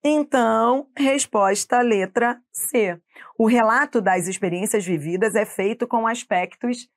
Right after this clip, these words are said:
descritivos. Então, o autor veio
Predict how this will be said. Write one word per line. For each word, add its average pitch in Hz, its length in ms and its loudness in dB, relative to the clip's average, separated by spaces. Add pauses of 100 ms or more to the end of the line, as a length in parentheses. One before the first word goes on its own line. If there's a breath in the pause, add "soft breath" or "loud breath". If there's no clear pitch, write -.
(240)
descritivos. 196 1120 -6 (300 loud breath)
Então, 214 260 -2 (400)
o 208 120 2
autor 214 420 2
veio 156 480 -4